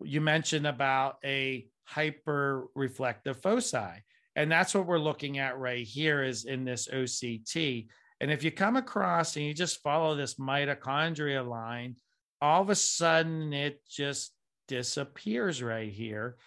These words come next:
So now we're gonna have some vision loss in this area.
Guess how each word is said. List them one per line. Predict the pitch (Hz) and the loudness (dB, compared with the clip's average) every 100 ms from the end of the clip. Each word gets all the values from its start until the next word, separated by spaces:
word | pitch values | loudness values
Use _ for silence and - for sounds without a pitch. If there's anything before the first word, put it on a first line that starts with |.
| - | -20
So | - - 135 | -6 0 2
now | 135 143 151 | 4 4 4
we're | 156 | 2
gonna | 156 156 | 2 2
have | 139 139 135 135 | 2 2 0 -4
some | 143 135 | -8 -4
vision | 143 131 139 | -2 -2 -2
loss | 131 131 131 - | 0 0 -2 -4
in | 131 | -4
this | 127 - | -4 -2
area. | 123 123 120 123 | -2 0 0 -2